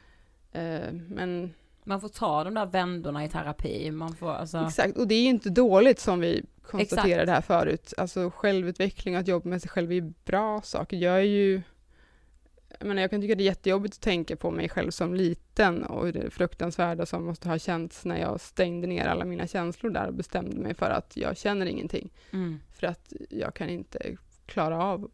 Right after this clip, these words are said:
Speaker 1: att känna de här sakerna. Då kan jag liksom inte fortsätta antagligen. Jag vet inte vad man tänker som <laughs> ettåring, men,
Speaker 2: <laughs> Nej.
Speaker 1: eh, men det är ju hemska saker såklart. Ehm,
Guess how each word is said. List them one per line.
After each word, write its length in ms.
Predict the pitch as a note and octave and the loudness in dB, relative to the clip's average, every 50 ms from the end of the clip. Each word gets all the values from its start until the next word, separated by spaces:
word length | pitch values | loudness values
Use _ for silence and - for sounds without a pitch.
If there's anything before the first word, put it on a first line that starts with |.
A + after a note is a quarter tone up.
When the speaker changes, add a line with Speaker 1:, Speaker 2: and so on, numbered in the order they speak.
| _ _ _ _ - | _ _ _ _ -8
Speaker 1:
att 140 | G#3+ - - | -8 -6 -4
känna 240 | - F3+ E3 E3+ G3 | -4 -4 -2 -2 -4
de 120 | A3 G#3+ | -4 -4
här 100 | G3+ - | -4 -4
sakerna. 380 | - - - E3 - - E3 E3 | -4 -6 -6 -6 -6 -8 -6 -6
Då 80 | E3 | -6
kan 140 | - - F#3 | -4 -4 -4
jag 80 | E3+ E3+ | -4 -4
liksom 180 | E3+ - - | -6 -6 -8
inte 160 | - E3+ - - | -10 -10 -10 -8
fortsätta 540 | D#3+ D3 - - - G3+ - - - - | -10 -10 -6 -4 -4 -4 -4 -2 -2 -2
antagligen. 540 | - - E3 - G#3+ - - F#3 G3 F3 F3 - - - | -2 -2 -2 -4 -4 -4 -6 -8 -8 -10 -12 -14 -14 -8
Jag 140 | - B2+ C3 | -6 -4 -4
vet 140 | D#3 - E3+ | -4 -6 -6
inte 140 | D#3+ E3+ | -10 -10
vad 100 | F3 E3 | -10 -10
man 140 | E3 F3 E3 | -10 -8 -8
tänker 260 | - E3+ E3+ E3+ - | -8 -8 -8 -8 -10
som 140 | - G3 F#3 - | -10 -8 -4 -4
<laughs> 80 | A#3+ | -2
ettåring, 540 | F#3 F3 - - - A3 F3+ F3 E3+ B3+ G#3+ | 0 0 2 4 4 4 4 4 2 2 4
men, 200 | G#3+ A#3 B3 A#3 - G#3+ G#3+ - A#3 G3 G3+ | 4 4 4 4 2 0 0 0 0 2 2
Speaker 2:
<laughs> 240 | G3 F3+ F3 E3 D#3+ | 2 2 0 2 4
Nej. 360 | F3+ F3+ F3 F3 F3 E3+ E3+ F3+ | 6 6 8 8 8 6 4 2
Speaker 1:
eh, 60 | - - - - - - - _ _ _ _ _ _ - - | 0 -6 -14 -20 -20 -20 -20 _ _ _ _ _ _ -4 4
men 180 | G3 G3+ G3 | 6 6 10
det 80 | F#3 F#3+ | 12 12
är 220 | G#3 A3 A3+ G#3+ | 12 12 10 8
ju 120 | F#3+ E3+ G3+ A#3+ B3 - _ - - _ - - - - _ _ _ _ _ | 6 2 -2 -8 -14 -16 _ -20 -20 _ -20 -20 -20 -20 _ _ _ _ _
hemska 480 | G3 G3+ G#3 F#3+ F#3+ F3+ - - F#3 F#3 | -6 -4 -2 -2 -2 -4 -2 -2 -2 0
saker 340 | - A3+ A#3 A3+ - F#3 F3+ | 0 0 -2 0 -2 -4 -4
såklart. 560 | - F3+ - - - F#3 - - - - - - - - - - | -4 -6 -6 -4 -4 -4 -6 -10 -14 -18 -18 -20 -20 -20 -12 -8
Ehm, 480 | F3 F3 E3+ E3 D#3+ - - D#3+ E3+ | -6 -6 -4 -4 -6 -6 -8 -8 -10